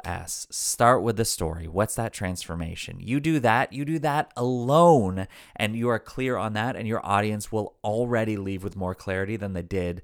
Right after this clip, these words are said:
if you just showed up with some ideas. Because you know and you can define and declare that this is the movement that we're going on. That's what's possible with that. Then you add in an outline, and now your audience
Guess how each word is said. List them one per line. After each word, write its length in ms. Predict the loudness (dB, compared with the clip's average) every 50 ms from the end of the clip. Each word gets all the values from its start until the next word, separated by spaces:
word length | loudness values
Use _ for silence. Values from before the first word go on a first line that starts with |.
| -16 -20 -20 -20 -16 -10
if 160 | -10 -8 -6
you 80 | -6
just 500 | -8 -6 -6 0 0 0 0 0 -4 -8
showed 380 | -8 -6 -4 -2 0 0 0 0
up 300 | -2 -4 -4 -8 -12 -12
with 180 | -8 -8 -6 -6
some 200 | -6 -6 -6 -6
ideas. 600 | -6 -8 -8 -10 -12 -18 -18 -18 -16 -18 -18 -18 _ _ _ _ _ _ -20 -16
Because 260 | -12 -4 -2 -2 0 0
you 120 | -2 -2
know 600 | -2 -4 -2 2 4 6 6 6 6 4 4 0
and 120 | -2 -4
you 100 | -6 -8
can 200 | -6 -6 -8 -6
define 640 | -4 -6 -6 -8 -14 -16 -10 -2 0 0 2 2 2 2
and 120 | 0 0
declare 580 | 0 -2 -2 -2 -2 0 2 4 4 2 2 2
that 260 | -2 -4 -4 -2 0
this 280 | 2 2 2 0 -2
is 140 | -6 -6 -4
the 100 | -4 -4
movement 340 | -2 -2 -4 -4 -4 -8 -8
that 100 | -8 -10
we're 100 | -10 -10
going 280 | -8 -8 -8 -8 -10 -14
on. 140 | -18 -20 -20 _ _ _ _ _ _ _ _ _ _ _ _ _ _ _ _ _ _ _ _ 0
That's 260 | 2 2 2 2 -2
what's 140 | -8 -8 -8
possible 380 | -6 -8 -8 -8 -8 -10 -12 -12
with 100 | -12 -12
that. 180 | -14 -18 -20 _ _ _ -20 -20 _ _ -10
Then 280 | -2 0 0 0 0 0
you 100 | 0 0
add 140 | 2 0 0
in 120 | -2 -4
an 100 | -4 -4
outline, 480 | -2 -2 -2 -2 -4 -6 -6 -6 -8 -12 -16 -20 -20 -20 _ _ _ -4
and 420 | -2 0 0 0 0 -2 -4 -4
now 340 | -4 -2 0 0 2 0 0
your 240 | 0 0 0 -2 -2
audience 460 | -4 -4 -4 -4 -2 -2 -4 -4 -6